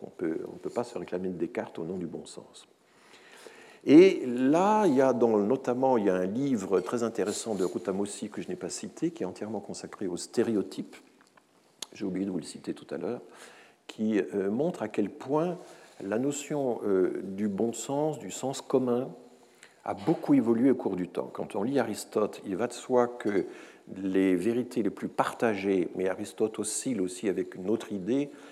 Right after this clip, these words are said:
qu'il y a aussi les vérités, euh, euh, auxquelles adhèrent les, les gens les plus compétents. Hein, donc, euh, les vérités les plus partagées ou, euh, bon, sont quand même, ont une légitimité en soi.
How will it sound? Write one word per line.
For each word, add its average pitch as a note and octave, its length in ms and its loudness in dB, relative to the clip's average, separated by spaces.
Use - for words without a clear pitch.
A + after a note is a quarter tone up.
qu'il G#2+ 280 2
y F#2+ 60 4
a F#2 40 6
aussi - 260 -2
les F#2+ 140 0
vérités, F#2 720 2
euh, F2+ 240 0
euh, E2+ 580 -6
auxquelles F#2+ 280 0
adhèrent A2 520 2
les, F#2 200 0
les F#2+ 200 -2
gens A#2 140 -4
les A2+ 100 2
plus - 160 -6
compétents. - 520 -2
Hein, - 120 -12
donc, - 280 -6
euh, D#2+ 80 -8
les G#2+ 100 0
vérités C3 360 4
les A#2+ 100 4
plus - 160 -4
partagées G#2 800 0
ou, C#3 260 2
euh, E2 420 -4
bon, - 140 -12
sont - 460 -4
quand A#2+ 180 -2
même, D3+ 260 4
ont B2 60 -4
une A#2+ 220 2
légitimité B2+ 560 4
en F#2+ 100 0
soi. - 200 -14